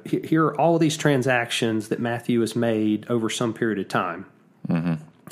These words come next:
Speaker 1: And we're gonna say that the ones that we know about here are not fraudulent. He hasn't called us. He hasn't
Speaker 2: Right.
Speaker 1: told us anything. You know, let's assume this is good.
Speaker 2: Mm-hmm.
Speaker 1: So now the bank's looking for an anomaly.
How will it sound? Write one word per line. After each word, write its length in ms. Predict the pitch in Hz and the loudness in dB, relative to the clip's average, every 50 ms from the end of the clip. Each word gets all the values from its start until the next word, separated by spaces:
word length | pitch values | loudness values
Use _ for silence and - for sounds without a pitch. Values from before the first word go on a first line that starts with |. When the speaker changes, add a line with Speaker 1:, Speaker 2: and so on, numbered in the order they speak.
| - - | -8 -2
Speaker 1:
And 180 | - 123 123 127 | 0 2 4 4
we're 120 | 139 143 | 4 4
gonna 140 | 143 131 120 | 4 2 0
say 300 | - - 139 135 131 123 | 2 2 2 4 4 2
that 200 | 120 113 90 - | 2 0 0 2
the 60 | 120 | 0
ones 580 | 110 120 131 139 139 135 131 127 123 120 - - - - - - - - - - - - - _ _ _ _ - - | 2 2 2 2 4 4 2 2 0 -2 -4 -10 -12 -20 -20 -20 -20 -20 -20 -20 -20 -20 -20 _ _ _ _ -6 0
that 80 | - 131 | 2 2
we 140 | 123 131 123 | 4 4 4
know 200 | 135 165 202 190 | 6 6 6 6
about 300 | 151 120 123 117 117 - | 4 4 2 0 0 0
here 500 | - 135 123 120 117 117 117 117 113 113 - - - - - _ - | 0 2 2 4 4 4 2 2 0 -4 -10 -20 -20 -20 -16 _ -2
are 240 | 120 117 110 110 110 | 0 0 2 2 0
not 300 | 107 120 143 139 - - | 0 0 0 0 -2 -4
fraudulent. 760 | - - 135 117 110 110 110 - - - - - - - - - - - | -2 0 2 2 2 0 -2 -4 -6 -8 -8 -14 -14 -16 -16 -18 -10 -2
He 140 | - 131 131 | 0 2 2
hasn't 300 | 135 135 131 143 - - | 2 2 0 -2 -4 -2
called 300 | - 131 127 127 135 147 | -2 0 0 2 0 0
us. 320 | 135 131 - - - - _ _ _ _ _ | -2 -2 -4 -10 -12 -14 _ _ _ _ _
He 100 | - - 131 | -2 0 2
hasn't 200 | 131 90 85 78 | 4 4 4 2
Speaker 2:
Right. 80 | - | 2
Speaker 1:
told 200 | - 123 120 123 | 2 2 2 2
us 140 | 123 120 - | 0 0 0
anything. 640 | 135 123 127 120 - 135 127 127 123 123 123 117 117 - - - _ - _ _ _ _ _ _ _ _ - _ _ - - | 0 0 0 0 0 0 2 2 2 2 0 -2 -4 -8 -20 -20 _ -20 _ _ _ _ _ _ _ _ -20 _ _ -8 -2
You 80 | 127 120 | 0 2
know, 100 | 117 113 | 2 2
let's 160 | 123 120 - | 2 0 -2
assume 300 | 117 - - 131 120 120 | -2 0 2 2 2 2
this 160 | 117 113 - | 0 0 -2
is 120 | 95 76 69 | -2 -4 -2
good. 380 | - 131 101 87 90 - - - - - - | -2 -2 -2 -2 -4 -10 -14 -20 -14 -6 -4
Speaker 2:
Mm-hmm. 260 | 101 87 85 85 82 - - - _ - | -2 -2 0 -2 -4 -4 -8 -20 _ -2
Speaker 1:
So 120 | - 139 | 2 2
now 100 | 156 165 | 4 4
the 80 | 160 147 | 4 2
bank's 380 | 151 135 139 135 127 - - 143 | 2 2 2 2 -2 -2 0 0
looking 280 | 131 131 - 123 113 | 0 2 0 -2 -2
for 140 | 110 - 113 | 0 -2 -2
an 60 | 110 104 | 0 0
anomaly. 720 | 101 107 113 110 113 110 104 101 98 - - 90 - - | 0 0 0 0 0 0 -2 -4 -6 -6 -10 -12 -12 -14